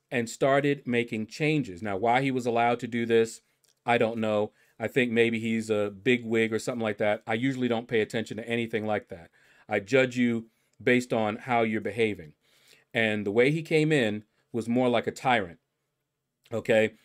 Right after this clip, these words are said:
The Alliance had never been that way. And he suddenly was, uh, pushing people out that had low prestige,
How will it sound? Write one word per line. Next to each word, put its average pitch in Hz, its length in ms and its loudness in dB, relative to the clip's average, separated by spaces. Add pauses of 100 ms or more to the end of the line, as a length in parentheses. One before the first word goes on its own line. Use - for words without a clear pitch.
(240)
The 117 120 2
Alliance 139 460 2
had 117 120 0
never 143 320 0
been 165 280 -2
that 92 180 -4
way. 82 260 -16 (560)
And 104 300 -2
he 139 160 0
suddenly 143 680 2 (180)
was, 110 320 2
uh, 98 340 2 (220)
pushing 156 360 -2
people 147 400 -2
out 110 280 2 (120)
that 107 100 -2
had 104 300 0
low 110 200 2
prestige, 117 680 -2